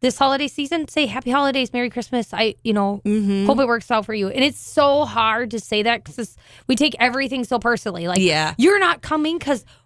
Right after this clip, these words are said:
Speaker 1: why?" You know?
Speaker 2: Yeah.
Speaker 1: But we don't know what they have on their plate. And you don't even know. Maybe it's nothing. Maybe they're just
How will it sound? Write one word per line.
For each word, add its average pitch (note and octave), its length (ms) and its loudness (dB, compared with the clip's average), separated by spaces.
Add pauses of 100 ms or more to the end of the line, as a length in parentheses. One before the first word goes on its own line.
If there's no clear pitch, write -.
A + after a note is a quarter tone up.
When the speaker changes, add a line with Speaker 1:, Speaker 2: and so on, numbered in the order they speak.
Speaker 1:
why?" F#3 580 0 (100)
You A#3 140 0
know? A3 100 6
Speaker 2:
Yeah. - 180 2 (280)
Speaker 1:
But E4 160 0
we C#4+ 120 2
don't G4 240 2
know D4 220 0
what D#4+ 180 -2
they E3+ 100 -4
have D#3+ 180 0
on D#3 120 -2
their D3 120 -6
plate. D#3+ 440 -2
And A#3 100 4
you D4 140 4
don't D#4+ 160 2
even D#4 220 0
know. C#4+ 120 -2
Maybe D#4 280 4
it's B4+ 300 0
nothing. A#3+ 380 -2
Maybe A#3+ 300 0
they're D#4+ 180 2
just C#4+ 240 -6